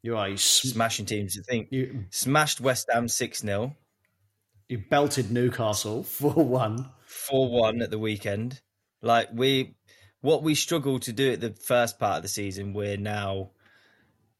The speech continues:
Speaker 2: doing with ease in the second part of the season. But I still don't think,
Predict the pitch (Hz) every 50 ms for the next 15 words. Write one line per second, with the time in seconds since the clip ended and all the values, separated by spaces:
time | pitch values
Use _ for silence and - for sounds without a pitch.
0 | _ _ _ _ - 120 117 113 143 139 135 131 120 120 120 110 123 127 120 117
1 | 110 95 110 113 107 101 - - 110 104 - 107 104 107 87 92 98 98 - 101
2 | 98 98 95 120 101 110 127 - - - 175 180 180 160 147 120 101 - - -
3 | 127 110 98 - _ - - - - -